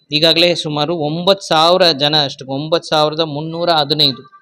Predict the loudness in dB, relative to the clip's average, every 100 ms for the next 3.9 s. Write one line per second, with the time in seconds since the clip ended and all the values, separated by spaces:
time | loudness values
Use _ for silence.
0 | -20 -20 -20 _ _ _ _ -16 -2 0
1 | 2 2 2 0 -2 _ _ -8 -4 -2
2 | -2 -2 -4 -6 -8 -10 -12 -14 -10 -4
3 | 0 0 0 0 -2 -4 -2 0 0